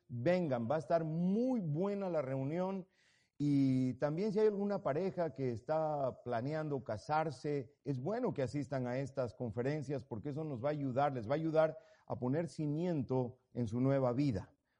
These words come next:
Uno de los problemas de los matrimonios por los cuales colapsan es porque no hay cimientos.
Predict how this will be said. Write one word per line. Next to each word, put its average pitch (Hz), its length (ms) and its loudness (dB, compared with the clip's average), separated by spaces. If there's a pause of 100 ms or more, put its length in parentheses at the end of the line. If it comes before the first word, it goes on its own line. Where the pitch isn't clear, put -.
Uno 135 160 -2
de 151 60 0
los 135 120 -4
problemas 139 480 -2
de 131 60 -4
los 123 140 -4
matrimonios 127 640 -4
por 117 140 -8
los 101 120 -8
cuales 143 280 -2
colapsan 131 720 -2 (240)
es 127 140 -2
porque 131 260 -6
no 127 100 0
hay 151 100 0
cimientos. 139 840 -2